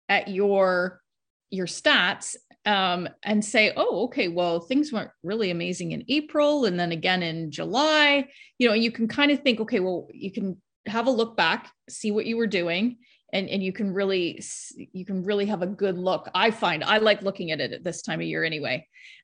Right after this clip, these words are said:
and, uh, <laughs> kind of figuring out, like, where, where were we at,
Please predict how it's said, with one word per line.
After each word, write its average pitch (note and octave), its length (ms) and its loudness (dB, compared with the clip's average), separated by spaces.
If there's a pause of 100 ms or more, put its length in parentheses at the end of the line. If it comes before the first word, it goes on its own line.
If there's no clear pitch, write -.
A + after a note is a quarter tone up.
and, G3 320 4
uh, F#3 220 6 (480)
<laughs> - 840 2
kind C#4+ 160 4
of B3+ 100 2
figuring A#3 460 4
out, G3+ 200 4
like, E3+ 280 -2
where, G4+ 260 -2
where D#4+ 220 0
were D4+ 140 -2
we B3+ 160 2
at, F3 260 2